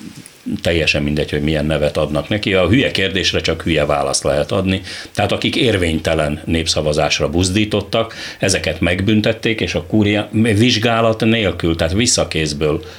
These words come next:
ö, dobta vissza, úgy, minthogyha ez a klubrádió felvezet-, fellebezése lett volna, ott már megszoktuk, hogy ezeket érdemi vizsgálat nélkül dobják vissza,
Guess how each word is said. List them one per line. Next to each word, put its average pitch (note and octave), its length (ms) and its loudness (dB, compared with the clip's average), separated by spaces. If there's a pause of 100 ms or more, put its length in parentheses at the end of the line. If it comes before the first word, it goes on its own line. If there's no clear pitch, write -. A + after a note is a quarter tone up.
(160)
ö, E2 280 2 (640)
dobta F2 380 0
vissza, G#2 300 2
úgy, A2+ 180 4
minthogyha F#2+ 480 0
ez F#2 140 2
a F#2+ 180 0 (200)
klubrádió D#2 480 2
felvezet-, D#2+ 540 0 (180)
fellebezése D#2+ 920 0
lett D2+ 200 0
volna, G2+ 320 0 (200)
ott - 180 0
már G#2+ 120 0
megszoktuk, - 580 -2
hogy E2+ 140 2
ezeket D#2+ 360 0
érdemi D#2 380 0
vizsgálat D2+ 500 -2
nélkül D#2+ 320 -2
dobják D#2 420 -2
vissza, - 380 0